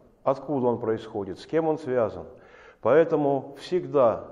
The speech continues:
важнейшее значение для казаха имело место определить, из какого он рода, из какого он племени, из какого он жуза, где его корни.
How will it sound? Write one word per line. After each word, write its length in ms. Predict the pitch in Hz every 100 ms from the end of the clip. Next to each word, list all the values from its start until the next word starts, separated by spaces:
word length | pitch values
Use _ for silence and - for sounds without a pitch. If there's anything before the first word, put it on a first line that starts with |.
| -
важнейшее 600 | 110 104 123 104 - 95
значение 600 | 95 87 175 185 170 170 - -
для 140 | 90 95
казаха 520 | 92 101 131 120 120 120 -
имело 420 | 95 98 90 90 - - - _
место 480 | 98 143 - 151 147 - - _ _ _ - -
определить, 640 | 98 131 135 165 156 123 - - - -
из 140 | 101 -
какого 420 | 147 190 180 175
он 80 | 147
рода, 400 | 123 98 78 78 -
из 100 | -
какого 300 | 151 202 196
он 160 | 196 185
племени, 600 | 151 123 98 87 78 - - - - -
из 160 | 104 -
какого 380 | 147 208 196
он 180 | 190 180
жуза, 520 | 127 147 131 101 87 - -
где 340 | 92 104 180 202
его 540 | 202 101 113 131 147
корни. 640 | 147 - 113 107 95 85